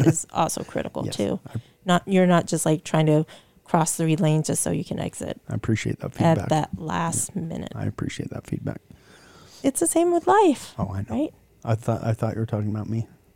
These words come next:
Speaker 1: Well, both.
Speaker 2: <laughs>
Speaker 1: It's planning ahead.
Speaker 2: Yeah.
Speaker 1: Have that vision.
Speaker 2: Yeah.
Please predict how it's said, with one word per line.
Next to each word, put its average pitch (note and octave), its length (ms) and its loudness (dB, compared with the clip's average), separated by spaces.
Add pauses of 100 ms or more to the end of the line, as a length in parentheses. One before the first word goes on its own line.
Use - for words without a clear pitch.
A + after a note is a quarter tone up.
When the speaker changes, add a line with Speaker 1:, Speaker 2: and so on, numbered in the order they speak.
(240)
Speaker 1:
Well, F#3 240 0 (420)
both. E3 320 4
Speaker 2:
<laughs> - 880 0
Speaker 1:
It's G#3 300 8 (320)
planning A3+ 540 6
ahead. F3 540 4 (640)
Speaker 2:
Yeah. - 80 -20
Speaker 1:
Have A3+ 260 2
that A3 200 6
vision. F3 920 2
Speaker 2:
Yeah. F2+ 140 -8